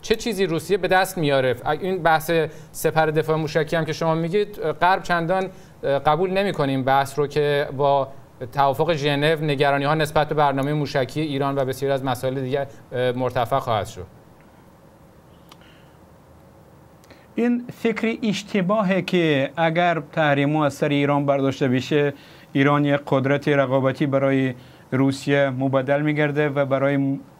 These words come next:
Speaker 2: روسیه یک مشکل بزرگ ایجاد می‌شه. واقعاً این اشتباهه. روسیه خیلی، خیلی علاقه‌مند اون است که هرچی بیشتر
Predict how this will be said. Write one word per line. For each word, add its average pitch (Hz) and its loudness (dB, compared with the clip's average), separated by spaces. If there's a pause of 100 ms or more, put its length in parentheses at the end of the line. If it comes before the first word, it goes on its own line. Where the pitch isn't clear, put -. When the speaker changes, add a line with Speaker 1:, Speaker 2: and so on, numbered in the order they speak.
(160)
Speaker 2:
روسیه 135 0
یک 139 -2
مشکل 131 -2 (500)
بزرگ 143 2
ایجاد 120 2
می‌شه. 113 -4
واقعاً 156 0
این 180 -4
اشتباهه. 147 -4 (460)
روسیه 185 -2
خیلی، 214 -2 (380)
خیلی 208 -2
علاقه‌مند 180 0
اون 175 0
است 170 -2
که 165 2 (540)
هرچی 170 0
بیشتر 165 -2